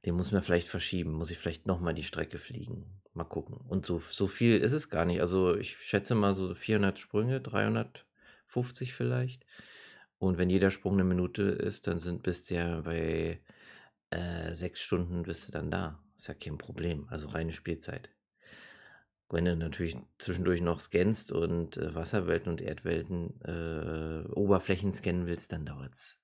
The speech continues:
eventuell ein wenig länger. Ja, gut.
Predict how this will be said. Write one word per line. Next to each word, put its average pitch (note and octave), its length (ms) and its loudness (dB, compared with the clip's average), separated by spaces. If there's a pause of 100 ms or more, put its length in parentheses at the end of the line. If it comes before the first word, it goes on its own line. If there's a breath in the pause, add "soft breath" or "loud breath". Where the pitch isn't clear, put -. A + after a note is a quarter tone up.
(160)
eventuell D#2 680 -8 (580 loud breath)
ein C3 240 2
wenig D2+ 260 -6
länger. D2+ 340 -12 (1300 loud breath)
Ja, F#2 400 8 (340)
gut. A3 420 2